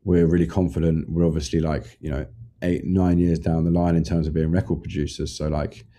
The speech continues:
the skill set is a bit more polished. Um, you've got some, some cool instruments and, you know, able to get some analog gear. And, and I think that's what,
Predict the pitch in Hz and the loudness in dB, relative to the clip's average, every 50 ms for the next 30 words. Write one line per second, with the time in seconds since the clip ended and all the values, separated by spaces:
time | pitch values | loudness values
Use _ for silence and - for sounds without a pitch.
0 | _ _ - - - - - - - - 95 85 80 - - 87 76 57 73 85 | _ _ -20 -20 -12 -8 -8 -4 0 2 2 2 2 2 0 -2 0 0 -2 -2
1 | 90 82 - 82 80 - - - 90 90 85 82 82 - 92 87 85 82 80 76 | -2 -2 -2 -2 -2 -2 -2 -4 -2 0 0 -2 -2 -2 0 0 2 0 0 -2
2 | - - - - - - - - 80 80 78 78 78 78 76 73 76 80 82 - | -6 -12 -16 -18 -20 -16 -10 -6 -4 -2 -2 -2 -2 -2 -2 -2 -4 -6 -8 -10
3 | - - - - 85 78 - - - 85 80 80 80 78 78 - - - - - | -12 -12 -6 -2 -2 -2 -2 -2 -2 -2 0 0 -2 -4 -8 -10 -18 -20 -20 -20
4 | - - - - - - - 92 - - 101 95 92 95 87 - - 90 92 92 | -20 -20 -20 -20 -20 -10 -8 -6 -2 2 2 4 4 4 2 2 2 2 4 4
5 | 90 85 85 - 85 85 82 87 90 82 80 82 - - 87 82 82 82 78 82 | 4 2 2 0 0 2 2 2 2 2 0 -2 -2 -2 -2 -2 0 -2 -4 -2
6 | 82 92 - - - - - 85 87 87 85 82 82 - 95 98 101 98 87 82 | -2 -2 -2 -2 -4 -6 -2 0 0 2 2 0 0 2 2 4 4 4 4 2
7 | 80 78 76 73 - - - - - - - - - - - - _ _ _ _ | 0 0 -4 -6 -12 -20 -20 -20 -20 -20 -20 -20 -20 -20 -20 -20 _ _ _ _
8 | _ _ - 98 95 95 - 110 101 98 95 92 - - 95 90 - - | _ _ -2 0 0 2 4 4 4 4 4 0 -2 0 0 0 0 -2